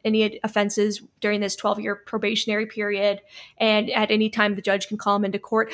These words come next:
Honestly, they should have just thrown his ass in jail and, you know, types of community service things and whatnot.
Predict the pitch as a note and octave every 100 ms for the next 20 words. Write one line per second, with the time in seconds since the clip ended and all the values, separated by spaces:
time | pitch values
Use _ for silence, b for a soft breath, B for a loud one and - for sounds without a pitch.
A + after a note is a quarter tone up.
0 | B - F4+ F4+ E4 D#4+ E4 G#3 G#3 G#3
1 | G3 F#3 F3 F#3+ F3+ D#3+ D3 E3 F3+ G3+
2 | F#3+ G3+ - G#3+ G#3 G3 G#3+ G#3 G3 G3
3 | - F#3+ F#3+ F#3+ F3+ F3+ F3+ F#3 - F3+
4 | F3